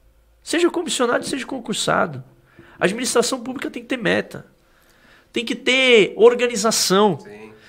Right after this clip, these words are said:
Speaker 1: Tem que colocar a pessoa certa no lugar certo. Não tem que fazer política na cidade de Mauá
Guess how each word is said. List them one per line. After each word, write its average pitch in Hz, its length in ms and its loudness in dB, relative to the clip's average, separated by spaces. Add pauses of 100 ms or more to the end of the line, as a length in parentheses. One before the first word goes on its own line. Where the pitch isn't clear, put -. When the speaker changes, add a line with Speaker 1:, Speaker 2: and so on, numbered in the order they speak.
(120)
Speaker 1:
Tem 254 100 -4
que 240 60 -12
colocar 247 300 2
a - 20 4
pessoa 240 320 2
certa 240 380 4
no 247 100 -4
lugar 240 220 0
certo. - 640 2 (500)
Não 247 220 4
tem 269 180 -2
que 294 100 -6
fazer 240 380 0
política 220 800 2
na 160 80 0
cidade 160 340 0
de 139 80 -8
Mauá 143 500 4